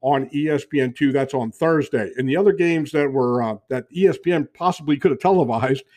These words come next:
uh, Scotland is traveling to Belgrade to play Serbia, which would be a pretty good matchup. Slovakia is traveling to Northern Ireland. They're in Belfast. They're gonna play Northern Ireland there in a World Cup qualifier, which would be an excellent matchup. And Iceland's gonna travel to Budapest to play Hungary.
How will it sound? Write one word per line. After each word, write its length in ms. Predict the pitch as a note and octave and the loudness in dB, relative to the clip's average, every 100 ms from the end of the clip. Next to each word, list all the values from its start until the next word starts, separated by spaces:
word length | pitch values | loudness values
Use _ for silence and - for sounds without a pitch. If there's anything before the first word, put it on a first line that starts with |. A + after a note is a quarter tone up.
| - - - | -20 -20 -8
uh, 220 | C#3 C3 | -4 -4
Scotland 520 | A#2+ - F3+ G3 E3 C3+ | -6 0 2 2 0 -2
is 120 | A#2+ | -2
traveling 420 | E3 E3+ E3 D3 | 0 0 0 -4
to 80 | C3 | -4
Belgrade 580 | A2 F3 G3 C#3 C#3 C#3+ | -2 2 2 4 2 0
to 40 | |
play 220 | - C#3 | -2 -4
Serbia, 500 | A#2+ - F#3+ G3 C3 | -4 2 6 6 4
which 200 | C3 B2+ | 2 -2
would 80 | B2 | -6
be 100 | A#2+ | -4
a 60 | B2 | -4
pretty 240 | - D3+ | -2 -2
good 140 | B2+ A2+ | -2 -2
matchup. 480 | B2 B2+ - D3 - _ - _ | -2 -2 -2 -2 -4 _ -20 _
Slovakia 640 | - C3+ D#3+ G3+ G#3 D3 | -6 -2 0 0 0 0
is 100 | C3 | -2
traveling 400 | - D#3 D3+ D3+ | -2 -2 -2 -2
to 60 | B2+ | -2
Northern 360 | C3 D#3+ C#3+ B2 | -2 -2 -2 -2
Ireland. 400 | D#3+ F3+ B2+ C3 | 0 0 0 0
They're 180 | D3+ | 0
in 100 | C3 | -2
Belfast. 600 | A2 D#3+ F#3+ - B2 C3+ | 0 2 2 0 -2 -2
They're 100 | C#3 | -2
gonna 120 | - C#3+ | -4 -4
play 200 | D3+ B2+ | -2 0
Northern 320 | C3+ B2+ B2 | 0 0 0
Ireland 420 | C#3+ E3 C3 B2 | 0 0 0 0
there 140 | C3 | -2
in 60 | C3+ | -2
a 40 | |
World 260 | A#2 C#3+ C#3 | 0 0 0
Cup 240 | D3 - | -4 -6
qualifier, 680 | - D#3 D#3 C#3+ B2 B2+ D3 - _ _ | -4 -2 -2 -2 -2 -2 -2 -6 _ _
which 160 | C3 C3 | -6 -6
would 80 | A#2+ | -4
be 80 | C3 | -2
an 100 | B2 | 0
excellent 380 | F#3+ - B2 | -2 -2 -4
matchup. 420 | A2 A2+ A#2 C#3 C#3+ _ _ _ | -4 -6 -4 -6 -6 _ _ _
And 100 | B2 A2 | -14 -4
Iceland's 440 | F#3 G3+ D3+ C#3 | -2 -2 -2 -4
gonna 180 | C3+ C3 | -2 -2
travel 280 | - D#3+ D3+ | 0 0 0
to 80 | C3+ | 0
Budapest 560 | D#3+ G#3 - B2+ C#3+ | 2 2 2 0 -2
to 60 | - | -6
play 220 | - D#3+ | -6 -2
Hungary. 440 | D3+ G3 C#3+ - | 2 2 2 -2